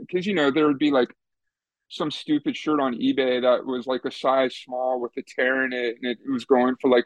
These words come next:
five, six hundred dollars. And I was like, "Dude, I want that shirt, but, like, I know what to do here. I'll just remake 'em." So that's how kind of from the lot, like, I started making merch.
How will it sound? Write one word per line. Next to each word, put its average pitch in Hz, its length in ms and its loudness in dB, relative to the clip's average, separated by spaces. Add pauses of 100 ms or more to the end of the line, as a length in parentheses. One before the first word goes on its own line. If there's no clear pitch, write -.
five, 127 260 4
six - 240 -12
hundred 127 180 -4
dollars. 143 460 4 (400)
And 147 120 2
I 147 80 4
was 143 100 2
like, 139 140 4
"Dude, 208 160 4
I 143 100 4
want 170 240 -2
that 160 180 0
shirt, 208 380 0 (320)
but, 139 160 -8
like, 139 320 0
I 151 300 -2
know 175 180 2
what 143 200 4
to 135 100 -4
do 135 260 4
here. 110 240 2
I'll 120 140 4
just 131 220 -4
remake 123 440 0
'em." 117 360 -4
So 135 220 -2
that's 147 220 2
how 196 160 2
kind 185 220 -4
of 156 120 -6
from 147 160 -6
the 127 80 0
lot, 131 460 4
like, 131 180 2
I 135 60 -4
started 127 320 -4
making 127 340 -4
merch. 135 460 -6